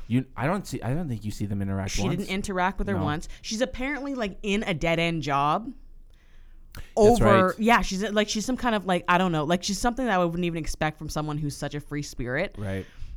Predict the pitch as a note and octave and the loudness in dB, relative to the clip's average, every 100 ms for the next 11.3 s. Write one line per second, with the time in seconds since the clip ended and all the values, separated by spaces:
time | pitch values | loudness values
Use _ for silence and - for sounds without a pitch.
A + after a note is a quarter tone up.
0 | - - D#3+ D#3 E3+ B3 - - - - | -14 -4 -2 0 0 -2 -8 -20 -20 -14
1 | - F#3+ F#3+ G3 - - F3 F3 D3+ D3+ | -6 -2 0 -2 -2 -2 0 0 -2 -2
2 | A#2+ D3+ - - F#3 F3 F3 E3 D#3+ D3+ | -2 -4 -6 -6 -2 0 -2 -2 -4 -4
3 | D#3 C3+ C#3+ D3 D3+ D#3 C#3 C#3 - C3+ | -4 -4 0 0 -2 -4 -6 -4 -2 -2
4 | D#3 - E3+ - F#3+ F#3 F3+ F#3 F#3+ F#3+ | -2 -4 -4 -4 -6 -2 0 -2 0 0
5 | D3+ C3 D#3 C#3+ - F3+ G#3+ - - A2+ | 2 0 0 -2 -4 -2 -2 -4 -8 -8
6 | A#2+ G3 F#3 A3 F#3+ E3 F3 F3+ F3+ E3 | -2 0 2 0 0 -2 2 2 2 2
7 | D3+ - D3+ C#3 C3+ B2 C3 D#3+ - - | 0 0 -2 -2 -4 -2 -4 -6 -10 -14
8 | - G#2+ G#2 G2 - - G#3 A3 C#4+ C#4 | -8 -4 -2 -4 -6 -2 0 2 2 4
9 | C4 A3 G#3 F3+ F3 D#3+ A2 - - - | 2 2 0 0 0 -2 -6 -10 -16 -18
10 | - - - - - - - G3+ A#3 E3+ | -20 -20 -20 -20 -20 -10 0 2 2 0
11 | C#3+ C3 | -2 -2